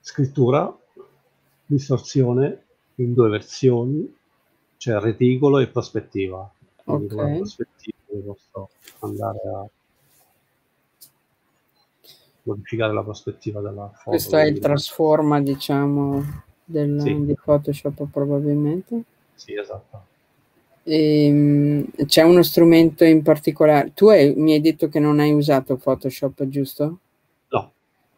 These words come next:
Speaker 2: Ok. C'è uno strumento in particolare che ti piace più di altri e ci vuoi spiegare la, la funzione? O che utilizzi più spesso, che trovi
Speaker 1: Quello
Speaker 2: più utile
Speaker 1: che
Speaker 2: in
Speaker 1: utilizzo
Speaker 2: assoluto?
Speaker 1: molto spesso è proprio lo strumento di rimozione difetti.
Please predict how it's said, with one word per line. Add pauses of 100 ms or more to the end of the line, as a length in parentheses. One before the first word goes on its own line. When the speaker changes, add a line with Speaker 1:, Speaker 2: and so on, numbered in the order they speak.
(140)
Speaker 2:
Ok.
C'è
uno
strumento
in
particolare
che
ti
piace
più
di
altri
e
ci
vuoi
spiegare
la,
la
funzione? (1500)
O
che
utilizzi
più
spesso,
che
trovi
Speaker 1:
Quello
Speaker 2:
più
utile
Speaker 1:
che
Speaker 2:
in
Speaker 1:
utilizzo
Speaker 2:
assoluto?
Speaker 1:
molto (100)
spesso
è
proprio
lo
strumento
di
rimozione
difetti.